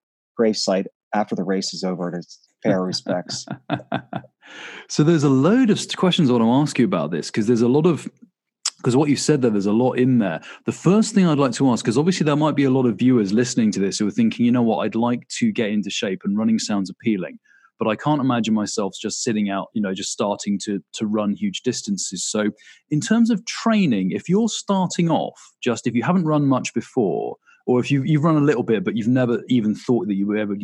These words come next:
Speaker 2: gonna run, like, five K or ten K, what's the kind of training regime that actually gets you there? Did you use any apps to help you, or are there any videos or you,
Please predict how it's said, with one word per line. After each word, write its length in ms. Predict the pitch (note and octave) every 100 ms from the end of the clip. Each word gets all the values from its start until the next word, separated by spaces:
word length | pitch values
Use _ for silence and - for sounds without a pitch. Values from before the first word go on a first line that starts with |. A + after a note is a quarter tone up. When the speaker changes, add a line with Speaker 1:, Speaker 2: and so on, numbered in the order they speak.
| F2+ -
Speaker 2:
gonna 180 | G#2+ G2
run, 200 | F#2+ F#2
like, 180 | F2 -
five 380 | - G2 F#2+
K 180 | - G2
or 120 | F#2
ten 340 | F#2 - G#2+ G2+
K, 320 | - - - - - - _
what's 320 | - G3+ A3 -
the 80 |
kind 340 | A3+ - G#3 F3+
of 140 | E3
training 680 | - - F#3 F3 F3 E3 C3
regime 720 | A2+ G2+ F2+ F#2+ F2+ F2 E2 - -
that 100 | A#2
actually 300 | G#2+ - A2+
gets 460 | G#2 B2+ - -
you 100 | A2
there? 260 | F#2 F#2 F2
Did 300 | F#2 C3 B2
you 100 | C3
use 300 | A#2 A#2 A2
any 320 | G#2 G#2 G#2 -
apps 300 | C3+ - -
to 80 | -
help 340 | C3 C3+ -
you, 280 | C#3 C3+ B2
or 280 | G#2 F2+ -
are 60 |
there 160 | G#2 G#2+
any 180 | G#2 G2+
videos 600 | F#2+ A2+ A2+ A2+ A2+ G#2+
or 60 | F#2
you, 180 | G2